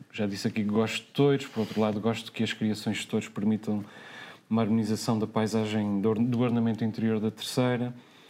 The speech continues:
E também não escondo que, que, eh, reconheço a importância que as touradas têm na sociabilidade do povo da Terceira. Eu vou aos quintos touros e, portanto,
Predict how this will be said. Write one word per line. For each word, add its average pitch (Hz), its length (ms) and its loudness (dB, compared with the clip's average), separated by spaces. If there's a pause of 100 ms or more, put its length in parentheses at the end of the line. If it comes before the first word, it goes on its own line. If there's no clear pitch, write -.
(140)
E 147 40 -2
também 147 240 2
não 151 80 2
escondo 147 500 2
que, - 140 -2 (100)
que, 147 400 2
eh, 110 260 2
reconheço 120 800 0
a 117 60 4
importância 113 440 0
que - 120 -8
as 107 80 -4
touradas 113 340 2
têm 113 140 0
na 113 80 2
sociabilidade 107 640 0 (680)
do 107 100 2
povo 104 300 0
da 101 140 2
Terceira. 92 340 -6
Eu 107 100 4
vou 101 200 0
aos 98 160 -2
quintos - 320 -12
touros 87 400 -4
e, 87 40 -8
portanto, - 480 -8